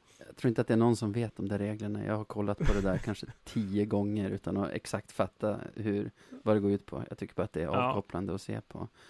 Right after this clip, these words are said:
Speaker 1: Vad kul!
Speaker 2: Ja, men
Speaker 1: Och
Speaker 2: det
Speaker 1: det
Speaker 2: är kul.
Speaker 1: där tänker jag att våra lyssnare kommer att få ta del av så småningom.
Speaker 2: Ja, det hade ju varit, varit kul. Vi hoppas att, eh, tekniken fungerar för herr Nilsson, att jag kan lyckas få in den, eh, långa filen till datorn och göra någonting av det. Men det hoppas jag. Det var, det var ett trevligt samtal.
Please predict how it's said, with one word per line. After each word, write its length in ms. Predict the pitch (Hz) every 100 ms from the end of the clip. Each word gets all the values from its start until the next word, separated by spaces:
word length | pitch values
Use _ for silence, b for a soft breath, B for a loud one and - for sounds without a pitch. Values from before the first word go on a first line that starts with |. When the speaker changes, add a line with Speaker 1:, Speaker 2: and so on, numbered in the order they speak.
| b b b
Speaker 1:
Vad 160 | 143 -
kul! 380 | 233 214 104
Speaker 2:
Ja, 120 | 98 120
men 80 |
Speaker 1:
Och 80 | 147
Speaker 2:
det 60 | 156
Speaker 1:
det 80 | 165
Speaker 2:
är 180 | 202 202
kul. 60 |
Speaker 1:
där 80 | -
tänker 240 | 180 165
jag 60 | 165
att 60 | 151
våra 260 | 143 139
lyssnare 520 | 135 147 - 175 190
kommer 280 | 120 120 113
att 100 | 104
få 140 | - 113
ta 120 | 113
del 260 | 110 101
av 220 | 101 98 98
så 160 | -
småningom. 480 | 104 104 104 101 - - _ _ b b b b b
Speaker 2:
Ja, 340 | 151 175 240 214
det 60 | 165
hade 180 | 190 180
ju 40 |
varit, 440 | 147 139 135 127 -
varit 360 | - 139 131 123
kul. 240 | 135 127
Vi 80 | 127
hoppas 340 | 131 139 131 135
att, 260 | 127 -
eh, 100 | 127
tekniken 540 | 120 123 139 131 127 117
fungerar 360 | 123 127 127
för 260 | 113 123 120
herr 160 | 120
Nilsson, 440 | 127 127 131 - 123
att 140 | 120
jag 100 | 123
kan 120 | 135 131
lyckas 300 | 123 139 127
få 180 | 139
in 240 | 151 151 131
den, 420 | 127 135 131 131
eh, 100 | 131 - - - -
långa 400 | 151 143 135 139
filen 440 | - 143 131 123
till 180 | 127 131
datorn 420 | 135 135 - 120
och 180 | 120 -
göra 220 | 127 127
någonting 360 | 123 117 123 127
av 140 | 131
det. 120 | 120
Men 140 | 120 143
det 60 |
hoppas 360 | 196 202 131 -
jag. 120 | 113
Det 60 | 123
var, 300 | 135 131 117
det 100 | 131
var 100 | 135
ett 80 | -
trevligt 280 | 123 127
samtal. 520 | - 120 113 - 123